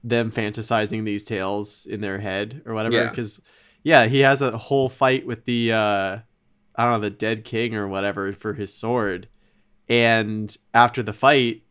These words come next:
Speaker 1: he, it, like, kinda camera pans over and there, he's still standing in front of the corpse, just, like, sitting on the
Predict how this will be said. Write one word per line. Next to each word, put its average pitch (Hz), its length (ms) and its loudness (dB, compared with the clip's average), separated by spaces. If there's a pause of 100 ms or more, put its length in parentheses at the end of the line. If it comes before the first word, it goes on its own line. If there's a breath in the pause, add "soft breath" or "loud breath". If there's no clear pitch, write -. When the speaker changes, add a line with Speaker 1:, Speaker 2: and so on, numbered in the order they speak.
Speaker 1:
he, 127 120 -12
it, 123 180 -4
like, 110 360 -2
kinda 110 440 -2 (140)
camera 113 320 -6
pans 113 380 -4
over 120 600 -2
and 98 560 -6 (220)
there, 110 220 -2
he's 120 260 -6
still 120 220 -4
standing 110 360 -6
in 110 100 -6
front 113 140 -8
of 104 60 -8
the 104 80 -8
corpse, - 600 -8 (240)
just, 113 260 -6
like, 107 100 -6
sitting 110 260 -6
on 110 120 -6
the 95 360 -8